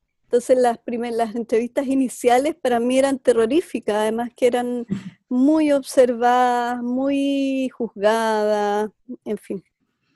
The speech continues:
Speaker 1: Pero cuando uno se va conectando y van pasando cosas, como que uno se va relajando y va diciendo, "Pucha, sí, esto es lo mío".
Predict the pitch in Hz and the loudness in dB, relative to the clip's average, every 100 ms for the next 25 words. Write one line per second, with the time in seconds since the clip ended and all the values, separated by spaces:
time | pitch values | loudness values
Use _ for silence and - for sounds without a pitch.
0 | _ _ _ - _ _ - 226 233 240 | _ _ _ -20 _ _ 2 4 4 2
1 | 240 226 233 233 240 262 269 254 - 233 | 0 2 4 4 2 0 -2 -2 -2 0
2 | 240 247 247 233 202 _ 269 285 254 247 | 0 -2 -4 -4 -6 _ -2 0 4 2
3 | 226 220 226 - 262 247 220 254 294 - | 2 -4 -6 -4 -4 -2 0 0 0 -2
4 | 285 302 - 262 233 247 247 240 - 233 | -2 -4 -6 -6 -4 -4 -6 -8 -8 -4
5 | 233 240 240 240 220 233 214 202 277 330 | -2 -2 -4 -6 -8 -6 -6 -4 -2 -2
6 | 302 247 240 233 269 254 233 262 - 214 | 0 -2 -2 -2 -4 -4 -4 -6 -6 -8
7 | - 214 202 - 226 214 202 220 208 202 | -8 -6 -6 -6 -8 -6 -6 -6 -6 -8